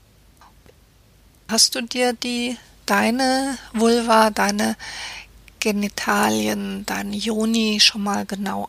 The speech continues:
angeschaut, wie das eigentlich aussieht? Wenn du den Podcast jetzt in der Bahn hörst, in der Straßenbahn, dann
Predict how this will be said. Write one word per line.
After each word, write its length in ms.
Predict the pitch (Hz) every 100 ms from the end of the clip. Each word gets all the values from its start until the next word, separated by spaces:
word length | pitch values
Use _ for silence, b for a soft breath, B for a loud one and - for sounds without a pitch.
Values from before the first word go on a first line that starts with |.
| -
angeschaut, 840 | 208 226 240 - - 247 285 - - B B B B B
wie 80 | 214
das 240 | 214 -
eigentlich 560 | - 214 202 233 - -
aussieht? 720 | 214 262 - - 302 - - _ _ _ _ _ -
Wenn 200 | 220 202
du 260 | 214 214 214
den 200 | 214 185
Podcast 720 | - - - 208 208 - -
jetzt 520 | 214 - - - - B B B B B - - -
in 120 | - 202
der 220 | 202 202 _ -
Bahn 420 | 214 214 247 240
hörst, 320 | 247 247 247
in 100 | 220
der 120 | 208 208
Straßenbahn, 960 | - 226 233 247 - 247 240 240 240 - B B B B -
dann 500 | 220 214 220 214